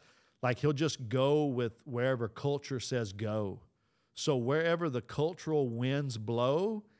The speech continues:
like, he just follows along. He just goes from one expression of masculinity to the next, and he just leaves a wake of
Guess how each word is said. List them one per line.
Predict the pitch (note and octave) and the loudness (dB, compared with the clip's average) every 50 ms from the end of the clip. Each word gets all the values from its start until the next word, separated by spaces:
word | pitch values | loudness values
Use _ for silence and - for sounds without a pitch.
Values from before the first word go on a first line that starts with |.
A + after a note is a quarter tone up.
| _ _ _ _ - | _ _ _ _ -4
like, | B2+ A#2+ A#2+ - | -2 -2 -2 -2
he | - E3 D#3 | -2 -2 0
just | D#3 E3 - - - | 0 -2 -2 -2 0
follows | C#3 C3 C3+ C#3 C#3 C3+ G#2+ | 0 2 2 2 2 0 -2
along. | A#2 G2+ F#2+ G2 G2+ G#2+ B2 C#3 B2+ G2 F#2+ G2+ A#2+ - _ _ _ _ _ _ _ | -4 -6 -6 -4 -4 -2 -2 -2 -2 -4 -6 -10 -16 -18 _ _ _ _ _ _ _
He | - D3+ | -6 -4
just | C3 D3 B2 - | -2 -2 -2 0
goes | - C#3+ C#3 C#3 - | 0 2 2 2 0
from | - B2+ B2 A#2 | -2 -4 -4 -2
one | A#2 A#2+ C3 C#3+ D3 | 0 0 0 0 0
expression | D3+ D3 - - - C#3+ C#3+ C#3 - - C#3 | -2 -4 -8 -6 -2 0 0 0 0 -4 -4
of | C3+ B2 | -4 -4
masculinity | A#2+ B2 B2+ C3 A#2+ - - C3+ B2 B2 B2 C3 C3 A#2 C3+ B2 | -2 -2 -2 -2 -2 -2 -2 -2 -2 -2 -2 -2 -4 -4 -4 -4
to | - C#3 C3 | -4 -4 -4
the | A#2 A2 | -4 -4
next, | A2 A2+ A#2+ A#2+ C3 B2+ - - | -4 -2 0 0 0 -2 -4 -8
and | B2+ A2+ G#2 - - - _ _ _ | -10 -10 -10 -12 -16 -20 _ _ _
he | - C3+ | -8 -4
just | A#2+ A2 C#3+ C#3 - - D3 | -2 0 0 0 -2 -4 -4
leaves | C3 B2 B2 B2+ C3+ D3+ C#3+ C3 A2 G#2+ | -4 -2 0 0 0 0 0 -2 -2 -4
a | G#2 | -4
wake | G#2 G2+ G2+ G2+ G2+ G#2 A#2 B2+ C3+ C#3 C3+ A2+ - A#2+ | -4 -4 -4 -2 0 0 2 4 4 2 2 0 -2 -6
of | G#2 F#2+ | -8 -8